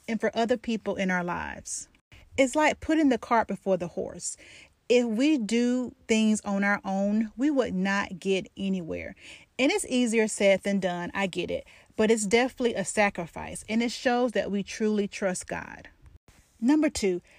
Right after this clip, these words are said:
start imagining you are already where you want to be or where you want your family to be. For example, if you want a ministry of your own, start now.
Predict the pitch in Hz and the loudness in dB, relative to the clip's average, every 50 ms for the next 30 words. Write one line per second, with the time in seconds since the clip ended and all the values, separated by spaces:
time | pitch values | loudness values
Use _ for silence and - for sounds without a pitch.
0 | _ _ - - - - - 277 311 349 381 - - 233 214 202 196 196 202 208 | _ _ -8 -6 -6 0 2 2 4 4 2 0 0 0 2 2 4 4 4 4
1 | 208 214 214 190 185 175 180 180 180 185 - _ _ _ _ - 180 185 226 233 | 2 2 2 0 -4 -6 -6 -8 -8 -10 -14 _ _ _ _ -8 -4 -2 2 2
2 | 214 196 - 196 196 202 202 196 190 196 185 185 180 175 185 185 185 175 175 180 | 2 2 2 2 2 2 2 2 2 2 2 0 0 0 -2 -2 -2 -2 -4 -8
3 | 170 170 175 - - - - 180 165 170 175 180 175 185 _ _ - - _ - | -8 -8 -10 -10 -10 -10 -10 -8 -6 -6 -6 -8 -8 -12 _ _ -20 -18 _ -4
4 | 196 185 185 190 185 185 185 185 170 180 180 - - - 180 - - - - 190 | -2 0 2 2 2 2 0 -2 -2 -4 -6 -8 -8 -10 -10 -10 -12 -8 -6 -4
5 | 180 180 175 180 170 165 - - 170 160 - - - 170 156 _ _ _ _ _ | -4 -4 -6 -6 -8 -10 -8 -8 -8 -8 -8 -10 -10 -12 -14 _ _ _ _ _
6 | _ _ - - - - - - _ _ - - 233 220 208 214 196 190 - 185 | _ _ -20 -20 -20 -20 -20 -20 _ _ -4 -2 0 0 2 2 0 0 0 -2
7 | 170 202 185 196 240 269 262 262 247 240 226 214 202 208 214 226 233 - - - | -2 -2 -2 -2 -2 0 2 2 2 4 4 4 4 4 4 2 2 0 -4 -4
8 | 202 190 175 175 175 170 170 - 156 160 160 165 165 170 - - - - - - | -2 -2 -2 -2 -2 -4 -4 -4 -6 -8 -8 -8 -10 -12 -12 -10 -8 -8 -4 -2
9 | 214 226 302 339 - 208 185 185 190 240 269 190 151 69 - 180 | 0 0 0 0 -2 -2 -2 0 2 2 2 0 0 -4 -8 -12